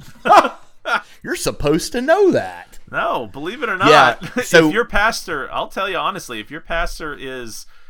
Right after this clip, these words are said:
Speaker 1: uh, an expert in all things, he is fooling himself and you.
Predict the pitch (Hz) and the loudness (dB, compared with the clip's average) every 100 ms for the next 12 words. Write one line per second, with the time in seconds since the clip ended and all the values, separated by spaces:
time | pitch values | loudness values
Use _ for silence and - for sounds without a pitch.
0 | - - 113 110 117 117 123 160 - 147 | -18 -8 -4 -4 -6 -8 -8 -8 -10 -10
1 | 120 - 113 - 127 147 - 151 135 101 | -10 -12 -16 -12 -10 -10 -12 -12 -12 -14
2 | - - 107 139 131 - - 175 131 104 | -20 -20 -18 -16 -14 -16 -16 -14 -14 -16
3 | 92 - 85 - 90 117 147 120 | -16 -12 -12 -12 -18 -16 -12 -10